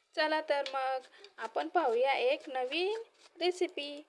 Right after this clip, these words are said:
हॉटेलला जाऊन व्हेज पराठा किंवा आणखीन काही डिश खायची तुम्ही तर विसरूनच जाताल. तुम्ही म्हणाल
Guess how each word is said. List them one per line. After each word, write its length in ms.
हॉटेलला 460
जाऊन 520
व्हेज 260
पराठा 640
किंवा 300
आणखीन 440
काही 260
डिश 380
खायची 580
तुम्ही 300
तर 140
विसरूनच 600
जाताल. 500
तुम्ही 260
म्हणाल 340